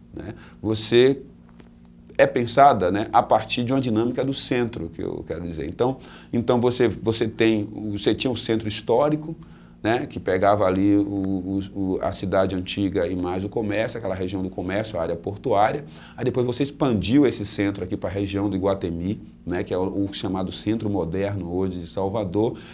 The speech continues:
E quem proporcionou esse desenvolvimento foi a estação rodoviária, que foi deslocada lá pra aquela região, né, e o surgimento da cultura do shopping Iguatemi, que é o responsável pela mudança da nossa cultura hoje, né, que tá se transformando cada vez mais numa cultura de shopping.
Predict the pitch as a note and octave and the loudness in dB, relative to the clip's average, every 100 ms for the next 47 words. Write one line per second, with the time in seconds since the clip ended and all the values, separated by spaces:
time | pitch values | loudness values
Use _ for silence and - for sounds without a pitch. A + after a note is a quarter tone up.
0 | - E3 - G#3+ G#3+ - D#3 D3+ A#2+ G#2 | -6 -4 -2 0 0 2 2 2 2 4
1 | G#2 G#2 G#2+ A2 A2+ B2+ A#2 A#2+ D3+ D#3+ | 2 0 -2 0 0 0 0 0 -2 -6
2 | - B2+ C#3 D#3 - - B2 - A#2 - | 0 2 2 -2 -6 -2 0 2 0 0
3 | C#3 C#3+ B2 G#2+ A2 G2+ E2+ E2+ G2 G2 | 0 2 2 4 4 4 2 4 2 -2
4 | F2+ G2 F#2+ G#2+ A#2+ F2 G2+ G#2+ G2 E2 | -4 -2 -2 2 2 4 4 4 4 0
5 | E2 E2+ F2 E2+ F2 F#2 G#2+ C3 A2 B2+ | 0 -4 -2 -2 0 -2 0 4 4 2
6 | - - - G#2+ B2+ - D3 D3 C#3+ C#3 | -2 -14 -2 2 4 4 4 4 0 2
7 | A2 A#2 A2+ B2+ C3 G2 A2+ A2 B2+ - | 2 2 2 0 0 -4 -2 -2 -2 4
8 | A2+ A2 G#2+ G#2+ A2 A2+ G2 A2+ B2 D#3+ | 6 6 4 4 4 0 0 0 0 2
9 | A#2+ B2 A#2 - A#2 A2 A2 A2+ A2+ A2 | 2 2 -2 -4 -6 -4 -2 -2 -2 0
10 | F2 A2+ C3 F#2+ F2+ F#2+ G2 - - F2 | 2 2 2 -2 -2 -2 -2 -6 -8 -10
11 | - F#2+ E2+ E2 A2+ C#3 G2 - - - | -4 -2 0 4 4 4 0 -12 -20 -2
12 | G#2+ - B2+ - - C#3 C#3 A2+ A#2+ A#2+ | -2 0 -4 -4 -4 -4 -2 -2 -2 -2
13 | B2+ A#2+ B2+ A#2 A#2 C3+ D3+ B2 C3 C3+ | -2 -2 -2 -2 -2 -2 -4 -4 -4 -4
14 | - - G2+ - E2+ | -2 0 0 0 -8